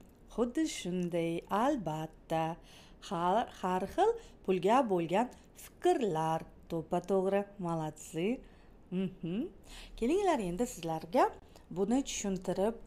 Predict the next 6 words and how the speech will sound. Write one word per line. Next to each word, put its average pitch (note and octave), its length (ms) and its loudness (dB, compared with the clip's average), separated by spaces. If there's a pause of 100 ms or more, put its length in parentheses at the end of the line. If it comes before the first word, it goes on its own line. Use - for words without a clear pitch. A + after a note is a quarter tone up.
(300)
beraman. F#3 1000 2 (640)
Azizlarim, A3 720 2 (480)
bu B3 120 2
fikrlar F#3+ 580 2 (140)
sizni F#3+ 340 -2
ongingizda E3+ 920 0